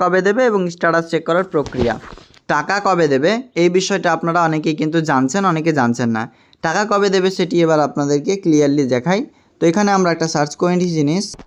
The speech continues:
দেখুন এখানে আমরা লিখলাম, "Benefit of প্রধানমন্ত্রী কিষাণ সম্মান নিধি যোজনা। Eligibility দেখুন, all farmer families will cultivable land in respective, irrespective of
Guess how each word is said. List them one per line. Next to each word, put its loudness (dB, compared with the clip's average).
দেখুন 2
এখানে 2
আমরা 2
লিখলাম, 2
"Benefit 0
of 0
প্রধানমন্ত্রী 0
কিষাণ 0
সম্মান 0
নিধি 2
যোজনা। -2
Eligibility 2
দেখুন, 0
all 2
farmer 0
families 0
will 2
cultivable 2
land 2
in 0
respective, 0
irrespective 2
of 2